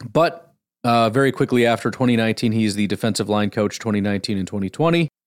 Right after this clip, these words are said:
Comes to Green Bay Packers as the outside linebackers coach. So he's primarily been defensive line coach, but the point is he has experience with pass rushers. And the cool thing is he's gonna be more specialized. Defensive line is defensive line.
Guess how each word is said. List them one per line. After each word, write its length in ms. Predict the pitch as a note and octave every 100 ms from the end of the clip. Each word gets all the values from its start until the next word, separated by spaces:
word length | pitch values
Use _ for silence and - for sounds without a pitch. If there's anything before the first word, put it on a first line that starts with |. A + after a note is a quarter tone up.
| -
Comes 240 | D#3+ C#3+
to 40 | B2+
Green 240 | C3 C3
Bay 200 | B2+ A#2+
Packers 420 | B2 A#2 A2 G#2+
as 240 | - G#2+ G2+
the 160 | G#2+
outside 400 | F2+ G2+ - G#2
linebackers 560 | F#2 G2 F2+ F#2 F#2+ F2+
coach. 300 | G2+ D#2 -
So 40 |
he's 140 | C#3+ -
primarily 560 | - F3+ G#3 A3 D3
been 240 | A#2 B2+ A2+
defensive 420 | G#2+ A#2+ A#2 G2+
line 220 | G#2+ G#2+
coach, 300 | A#2+ A2 -
but 180 | C#3+ - - _ _ _ -
the 160 | C#3+
point 280 | C#3 F#3 D#3
is 360 | C#3 A#2 - - _ _
he 180 | - C3+
has 220 | D#3+ C#3
experience 880 | A#2 - C#3 C3 B2+ A#2 A2 - - _ _
with 160 | A#2 G#2+
pass 320 | - B2 B2
rushers. 300 | C#3 C3 C3+
And 60 | C#3
the 60 |
cool 200 | B2+ B3+
thing 200 | - A2+
is 120 | A2 G#2
he's 140 | C3
gonna 140 | C#3
be 120 | B2+ B2
more 160 | A2+
specialized. 640 | - B2 A2+ G2+ D#2+ D#2+
Defensive 360 | G#2+ G3 G3+ C3+
line 280 | C3 B2 G#2
is 180 | F#2+ -
defensive 500 | - G#2+ A2 G2 F2+
line. 320 | F#2+ D2+